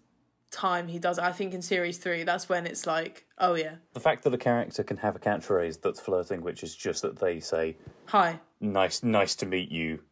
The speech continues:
Speaker 2: whatever, you, you know, like,
Speaker 1: Yeah.
Speaker 2: and that's, you know, they're flirting.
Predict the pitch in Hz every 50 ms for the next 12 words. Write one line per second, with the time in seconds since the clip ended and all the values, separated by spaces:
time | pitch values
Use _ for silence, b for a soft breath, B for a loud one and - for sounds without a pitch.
0 | _ - - 85 80 82 78 80 87 - - 95 85 78 78 78 82 82 82 85
1 | - 214 202 185 170 175 175 - _ _ b b b b b b b b - 98
2 | 90 92 92 - - - - - - - - 92 90 85 85 85 82 80 - 90
3 | 82 80 - 82 80